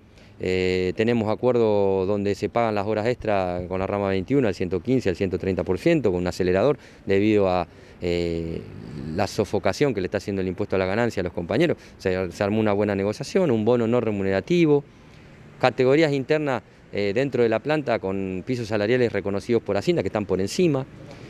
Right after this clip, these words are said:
Ese acuerdo que firmaron en diciembre será bueno en términos económicos para los compañeros. El tema es que no defendieron los puestos de trabajo, como dicen, porque Viñales sacó treinta y nueve personas después de ese acuerdo. Y, y sacó, o quisieron sacar más gente en el entre también, que el refuerzo de temporada, que se le llama.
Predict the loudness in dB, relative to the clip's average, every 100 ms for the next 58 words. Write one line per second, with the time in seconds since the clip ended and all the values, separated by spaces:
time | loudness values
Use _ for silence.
0 | -2 2 4 6 6 6 4 2 2 2
1 | 0 -2 -2 0 2 4 4 4 2 -2
2 | -12 -18 -6 0 4 4 4 0 2 2
3 | 4 2 2 0 -4 -4 0 0 0 0
4 | 0 0 0 0 0 0 0 0 0 -2
5 | 0 2 2 2 -2 -14 -6 -2 0 2
6 | 2 2 2 4 2 -2 -8 -2 2 2
7 | 0 0 0 0 -2 0 0 2 0 0
8 | -4 -2 -2 -2 -2 -2 0 0 2 0
9 | 2 2 0 -2 -2 -2 -2 -2 -2 -2
10 | -2 0 0 0 -2 -2 -2 -2 -4 -6
11 | -12 -18 -18 -18 -20 -20 -10 -4 -2 -2
12 | -2 0 0 2 4 4 2 2 0 -2
13 | -4 -6 -2 -2 0 -2 0 0 0 0
14 | 0 -2 -2 -2 -2 -2 -4 -2 -2 -2
15 | -2 0 -2 -2 -2 -4 -2 -4 0 2
16 | 2 0 -2 -8 -4 -4 -4 -6